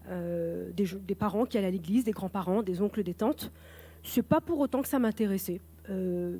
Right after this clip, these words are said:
j'étais pas intéressée par, euh, Dieu, ça m'intéressait pas. Euh, j'aimais bien la musique, danser, c'était mes trucs, ça, Dirty Dancing, et cetera, c'était, <gasps> c'était mon truc, quoi. Et voilà, ça m'intéressait pas,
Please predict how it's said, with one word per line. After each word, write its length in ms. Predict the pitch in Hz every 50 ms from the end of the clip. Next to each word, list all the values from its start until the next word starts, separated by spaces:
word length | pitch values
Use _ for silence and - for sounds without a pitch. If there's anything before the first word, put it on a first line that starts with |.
| 185 190
j'étais 260 | 180 202 190 - 214
pas 140 | - 247 240
intéressée 500 | 262 247 - 247 208 202 190 - 220 214
par, 240 | - 226 202 180
euh, 140 | 180 175 175
Dieu, 360 | 175 180 - 165 165 160 175 220
ça 120 | - - 175
m'intéressait 500 | 175 175 180 196 180 180 175 - 180 165
pas. 360 | - 165 165 175 202 214 202
Euh, 360 | 180 170 165 160 160 - - 160 -
j'aimais 280 | 185 175 185 190 202
bien 200 | 175 - 196 190
la 100 | 196 185
musique, 320 | 190 190 180 - - 180 180
danser, 460 | - 190 196 185 - - 196 196 196
c'était 240 | - 202 - 196 185
mes 100 | 180 180
trucs, 260 | - - 269 294 -
ça, 320 | - - 185 202 220 190
Dirty 280 | 180 185 180 - - 202
Dancing, 400 | 185 185 190 185 - - 226 214
et 60 | 196
cetera, 440 | 180 - 180 - 180 175 190 214 220
c'était, 340 | - - 180 - - 98 - - - - -
<gasps> 220 | - - - -
c'était 240 | - - 208 - 214
mon 120 | 214 202 190
truc, 300 | - - 269 320 - -
quoi. 180 | 247 247 370 - - - - - - - - - - - - -
Et 680 | - 220 208 214 208 208 208 208 208 202 202 202 202 196 196
voilà, 320 | 202 269 254 202 180 196 240
ça 140 | - 233
m'intéressait 300 | 208 208 202 - 214 202
pas, 140 | 196 269 277